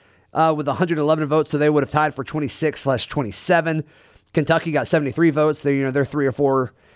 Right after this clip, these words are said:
uh, teams down as far as others receiving votes. Mississippi State got nine.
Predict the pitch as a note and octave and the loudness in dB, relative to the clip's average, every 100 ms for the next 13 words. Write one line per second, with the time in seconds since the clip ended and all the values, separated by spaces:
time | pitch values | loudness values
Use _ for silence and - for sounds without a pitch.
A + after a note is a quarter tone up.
0 | _ _ _ - C3 B2+ - D#3 C#3+ A#2+ | _ _ _ 0 0 0 -2 -2 0 -4
1 | A2 C#3 C3+ C3 D3+ C3+ C3 - C#3+ C3+ | -2 0 0 0 0 0 0 -2 0 0
2 | B2 B2 - C3+ B2 A2 C3 C3 - - | -2 -2 -2 -2 -4 0 0 0 -4 -14
3 | - _ D#3+ E3 G3 F3 G3+ F3+ D3+ C3+ | -20 _ -2 0 2 2 2 2 0 0
4 | C3+ D#3+ G3+ | 0 0 -2